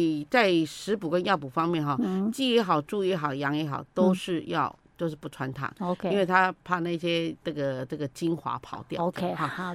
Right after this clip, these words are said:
Speaker 2: 的。
Speaker 1: 好，
Speaker 2: 嗯。
Speaker 1: 然后呢，如果说你方便买到干，干货的金线莲，现在那个
Speaker 2: 金线莲。
Speaker 1: 哎，那个都有在卖干货的。
Speaker 2: 嗯。哎。啊哈。
Speaker 1: 啊，你干货你只要买二十克就好了。
Speaker 2: 二十克的金线莲。
Speaker 1: 对。
Speaker 2: OK，然后，
Speaker 1: 好，啊，
Speaker 2: 嗯。
Speaker 1: 再来就是黄芪。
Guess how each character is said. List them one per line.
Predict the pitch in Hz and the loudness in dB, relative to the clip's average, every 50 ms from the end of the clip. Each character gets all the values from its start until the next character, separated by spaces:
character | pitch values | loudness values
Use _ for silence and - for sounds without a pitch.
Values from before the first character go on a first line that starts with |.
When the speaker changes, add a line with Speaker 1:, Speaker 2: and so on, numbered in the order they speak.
| - | -2
Speaker 2:
的。 | - 190 175 | -2 -2 0
Speaker 1:
好， | 160 - 156 127 - - - - - | 0 -2 -4 -4 -4 -6 -20 -6 0
Speaker 2:
嗯。 | - 233 | 2 4
Speaker 1:
然 | 240 277 | 6 8
后 | 294 349 359 | 10 10 12
呢， | 330 302 302 285 262 | 12 12 10 8 6
如 | 233 302 339 | 6 4 6
果 | 339 302 240 202 | 8 8 8 8
说 | 208 277 277 262 | 8 8 8 8
你 | 233 185 | 8 6
方 | 170 - 240 240 240 | 6 8 10 10 10
便 | 247 247 208 | 8 4 4
买 | 185 143 147 | 4 4 6
到 | 175 196 190 | 6 4 4
干， | - - - 202 208 208 220 220 214 - - - - - | 4 6 8 8 8 8 4 0 -2 -4 -8 -10 -10 0
干 | - 220 208 208 220 | 4 6 6 6 6
货 | 202 220 226 | 2 0 0
的 | 185 170 | 2 0
金 | 156 - - 190 185 185 | -2 -2 0 0 2 2
线 | 180 - 214 180 147 131 | 2 2 2 2 2 0
莲， | 120 131 143 147 143 | -2 -4 -6 -8 -2
现 | - - 269 247 226 | 2 4 6 6 4
在 | 196 _ | 2 _
那 | - 240 | -6 -4
个 | 220 202 190 175 165 160 156 151 151 151 147 143 - | 0 2 4 4 4 2 2 0 0 0 -2 0 6
Speaker 2:
金 | - 269 277 | 10 12 12
线 | 269 302 294 247 208 | 12 12 10 10 8
莲。 | 180 175 156 143 147 | 6 4 2 2 4
Speaker 1:
哎， | 214 214 185 151 135 165 | 6 6 6 4 4 4
那 | 523 - | 4 6
个 | 508 - | 6 6
都 | - - 233 240 | 8 8 8 8
有 | 233 190 196 | 8 6 4
在 | - - 190 | 4 4 4
卖 | 175 185 190 208 196 | 4 4 4 2 4
干 | 208 165 170 175 175 | 4 4 4 4 2
货 | 160 185 165 143 | 0 -2 -2 -4
的。 | 139 - - - | -4 -6 -4 -2
Speaker 2:
嗯。 | |
哎。 | 196 | -2
啊 | 185 | -2
哈。 | - 202 196 190 190 202 | 0 0 -2 0 0 2
Speaker 1:
啊， | - 208 | 2 4
你 | 240 220 | 4 2
干 | - - 233 240 | 4 4 4 4
货 | 240 208 | 6 4
你 | 180 190 196 | 4 2 2
只 | 175 | 4
要 | 190 185 | 2 2
买 | 170 135 | 2 0
二 | - - 180 | 0 -2 -4
十 | 151 - - 135 | -4 -4 -6 -10
克 | - - - 156 | -6 -4 0 6
就 | 143 | 10
好 | 294 | 10
了。 | 285 | 10
Speaker 2:
二 | |
十 | 254 - 226 | 10 10 4
克 | 190 - 262 269 233 | 2 6 6 6 8
的 | 202 208 | 6 4
金 | 185 - 214 220 220 220 | 2 4 4 6 6 6
线 | 214 240 214 185 175 170 | 6 4 4 2 2 0
莲。 | - - - - 180 | -4 -8 -10 -6 0
Speaker 1:
对。 | - 185 180 175 160 143 139 | 4 6 6 6 6 4 2
Speaker 2:
OK， | - 185 185 185 | 0 -2 -2 -2
然 | 180 170 175 175 | -2 -2 0 2
后， | 196 | 4
Speaker 1:
好， | 185 170 147 - 214 | 6 6 6 4 2
啊， | - - 180 | 2 4 4
Speaker 2:
嗯。 | 196 | 6
Speaker 1:
再 | 214 262 226 | 8 10 10
来 | 190 | 8
就 | 185 185 202 | 8 6 2
是 | 190 180 175 - - - | 0 0 -2 -6 -4 0
黄 | 190 185 190 175 | 2 2 2 2
芪。 | - - 151 143 143 147 151 | 2 0 0 2 0 0 -2